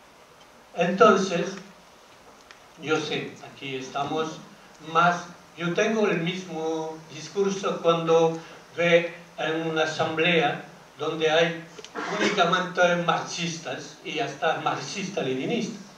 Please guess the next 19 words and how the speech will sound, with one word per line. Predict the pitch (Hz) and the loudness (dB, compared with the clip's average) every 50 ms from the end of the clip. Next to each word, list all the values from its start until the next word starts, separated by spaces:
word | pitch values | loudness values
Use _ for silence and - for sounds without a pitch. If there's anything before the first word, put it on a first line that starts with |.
| - - - 127 | -20 -20 -10 -6
Yo | 131 131 131 | -4 -4 -2
digo, | 131 135 139 135 139 - - - - - - - - - - - - - - - - - - - - - - - - - 131 | -2 -4 -6 -6 -8 -12 -14 -18 -20 -20 -20 -20 -20 -20 -20 -20 -20 -20 -20 -20 -20 -20 -20 -20 -20 -20 -20 -20 -12 -2 2
hacer | 143 160 180 175 - 208 190 196 196 - - - - - - - | 4 4 4 4 2 0 0 0 0 -2 -6 -10 -14 -18 -10 -4
unidad | 196 190 196 208 190 180 160 160 160 | 0 2 4 4 6 6 6 4 4
sin | - - - - - - 233 240 233 - | 0 -4 -6 -8 -6 -4 -4 -2 -2 -2
sectariedad | 190 - 170 139 - - - 175 151 143 139 139 135 139 135 131 139 143 147 143 - - - - - - - - - - - - - - - - - - - - - - - | -2 -2 -2 -4 -4 -4 -4 -2 -2 -2 -4 -6 -6 -4 -2 -2 0 0 -2 -4 -8 -14 -18 -20 -20 -20 -20 -20 -20 -20 -20 -20 -20 -20 -20 -20 -20 -20 -20 -20 -20 -12 -6
con | - 190 190 196 196 | -2 2 4 4 4
los | 190 190 196 190 190 - - - - - - - - - - - - - - - - - - - - - - - | 4 4 2 0 -4 -8 -12 -16 -20 -20 -20 -20 -20 -20 -20 -20 -20 -20 -20 -20 -20 -20 -20 -20 -20 -20 -20 -18
sectores | - - - 226 214 - - - - 196 196 196 190 185 175 | -12 -2 2 2 2 2 2 2 4 4 6 4 4 2 2
los | 160 160 160 - - 170 | 2 0 0 -4 -4 0
más | 170 160 156 - - - | 0 2 2 0 -2 4
radicales | 151 175 180 175 175 175 170 - 170 165 160 160 156 151 - - - - - - - | 6 8 8 8 6 2 2 6 6 6 6 6 2 -4 -8 -12 -14 -16 -20 -12 -8
y | 170 165 | -4 0
los | 175 170 165 165 - - | 2 2 2 2 2 2
más | - 165 160 - - - - - - | 2 4 4 4 2 -2 -8 -6 2
autónomos | 175 165 170 170 170 170 165 165 165 165 165 165 - 165 - - - - - - - - - - - | 4 6 8 8 6 6 6 6 6 6 4 2 2 0 -2 -4 -6 -8 -14 -18 -20 -20 -20 -16 -8
de | - 143 147 | -4 -4 -2
nuestra | 143 147 160 165 165 165 175 170 156 151 - - - - - - - - - | 0 2 4 4 4 4 2 4 4 4 2 0 -6 -12 -16 -18 -20 -18 -2
clase, | - 160 156 139 - - - - | 2 6 6 6 6 2 -4 -10